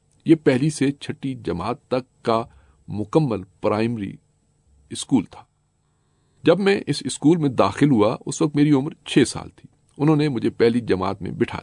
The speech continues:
دیا۔ میرے بھائی کی عمر دس سال تھی، اس لیے انہیں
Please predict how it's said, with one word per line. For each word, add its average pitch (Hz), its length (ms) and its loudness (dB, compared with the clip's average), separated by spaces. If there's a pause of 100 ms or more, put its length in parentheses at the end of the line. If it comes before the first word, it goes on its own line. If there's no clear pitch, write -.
دیا۔ - 180 -20 (380)
میرے 143 200 6
بھائی 135 240 2
کی 143 140 0
عمر 135 160 0 (160)
دس - 260 -6
سال 107 240 0
تھی، 123 200 -6 (320)
اس - 180 -2
لیے 175 100 4
انہیں 117 220 4